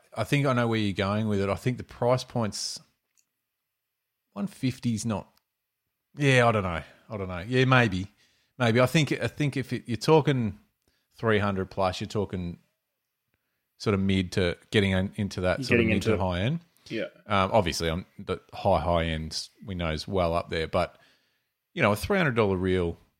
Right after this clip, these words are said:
Speaker 1: it's a, it's a, it's a pretty good reel, you know.
Speaker 2: Yeah.
Speaker 1: So, yeah.
Speaker 2: So you're saying it probably deserves a two hundred to three hundred dollar
Speaker 1: Yeah.
Speaker 2: rod?
Speaker 1: Yeah, but at the same time, I, I'm a bit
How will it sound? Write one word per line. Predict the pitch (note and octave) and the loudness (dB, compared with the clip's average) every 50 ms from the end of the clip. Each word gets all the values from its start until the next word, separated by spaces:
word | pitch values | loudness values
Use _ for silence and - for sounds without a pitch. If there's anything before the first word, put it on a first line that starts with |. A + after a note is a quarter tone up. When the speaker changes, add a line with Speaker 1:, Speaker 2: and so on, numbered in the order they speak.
| _ _ _ _ _ _ _ _ _ _ - | _ _ _ _ _ _ _ _ _ _ -12
Speaker 1:
it's | D3 - - | -6 -4 -4
a, | A2 - - | -4 -4 -4
it's | A2+ - - A#2+ | -8 -6 -4 -4
a, | G2 - _ _ _ _ _ _ _ - | -6 -6 _ _ _ _ _ _ _ -12
it's | - - | -8 -8
a | G2+ - _ _ _ _ _ - | -8 -8 _ _ _ _ _ -6
pretty | - A#2 F#2+ | -4 -4 -2
good | F#2 F#2 E2+ | -2 -2 0
reel, | G2 F2+ - - - _ _ - | 0 0 -2 -2 -8 _ _ -8
you | G2+ F2+ | -6 -6
know. | D2 D#2 | -4 -2
Speaker 2:
Yeah. | A2 C3+ A#2 - | 0 0 0 0
Speaker 1:
So, | - A#2 G#2 G2+ G2 G2 G2 - - _ - | 2 2 4 4 4 2 0 -4 -8 _ -14
yeah. | - C3 C3+ C3 B2 B2 A#2+ | -8 -2 0 2 4 6 8
Speaker 2:
So | C3 C#3+ | 8 8
you're | C#3 C3+ | 8 6
saying | C3 - D3+ C#3+ C#3 C#3 | 4 6 4 4 4 4
it | C3+ C3 | 0 -2
probably | - - - C#3 C3+ C#3 C3+ B2+ | 0 4 6 6 8 8 6 2
deserves | A#2+ C3 B2+ A#2+ G#2 G#2+ A#2+ A#2 A#2 A#2 A#2 A#2 A2+ G#2 A#2 | 4 4 2 2 4 4 4 6 6 6 4 4 2 0 0
a | A2+ G#2+ G#2+ G#2 - - | 2 2 2 0 -2 -4
two | - - - C3 B2 | -4 0 2 2 4
hundred | A#2 A#2 A#2 A2+ A2+ G#2+ G#2 - | 4 2 2 0 -2 -4 -4 -2
to | A#2+ A2 G#2+ - - | 0 0 0 0 -2
three | - - - A#2 F#3+ | -4 -4 0 2 4
hundred | F#3 F#3 F3+ | 4 4 4
dollar | G#2+ F#2+ F#2+ | 2 0 -2
Speaker 1:
Yeah. | F#2+ F#2+ | -4 -6
Speaker 2:
rod? | F2+ F2+ - - - - - - _ - - _ _ _ _ _ _ _ _ _ _ _ _ | -6 -8 -8 -12 -20 -20 -20 -20 _ -20 -20 _ _ _ _ _ _ _ _ _ _ _ _
Speaker 1:
Yeah, | F3 F3+ F#3+ F#3 F3+ | -6 -4 -2 -2 -2
but | F#3+ F#3+ | -4 -4
at | - | -4
the | - | -4
same | - - - G3+ A3+ A#3 A3 F#3+ | -4 -2 0 2 2 2 2 2
time, | - - C3+ C3+ C#3+ C#3+ C#3 C3 | 0 0 2 4 4 4 4 4
I, | C3 | 2
I'm | - - D3+ F3+ | 0 0 0 0
a | G#3 | 0
bit | G#3 - G3 D3+ - | 0 0 -2 -2 -4